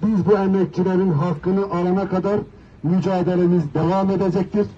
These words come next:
Özellikle Öz Sağlık İş Sendikamızın burada vermiş olduğu Gökhan Başkanımın ve yönetiminin bir emeği vardır. Bunu takdirle izliyoruz. Kendilerini de tebrik ediyorum. Hak işe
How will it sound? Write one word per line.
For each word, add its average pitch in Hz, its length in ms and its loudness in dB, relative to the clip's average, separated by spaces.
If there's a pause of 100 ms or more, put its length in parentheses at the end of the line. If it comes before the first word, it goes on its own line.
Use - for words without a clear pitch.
(640)
Özellikle 196 520 2
Öz 202 280 2
Sağlık 180 300 2
İş 165 80 -6
Sendikamızın 175 760 0
burada 180 280 2
vermiş 175 320 4
olduğu 165 500 2 (360)
Gökhan 180 360 0
Başkanımın 170 540 0
ve 170 160 2
yönetiminin 165 640 0 (1080)
bir 190 280 2
emeği 170 300 4
vardır. 185 400 2 (1040)
Bunu 196 260 4
takdirle 185 560 4
izliyoruz. 180 540 4 (220)
Kendilerini 180 500 4
de 175 100 2
tebrik 165 380 0
ediyorum. 175 400 4 (420)
Hak 214 200 0
işe 175 240 0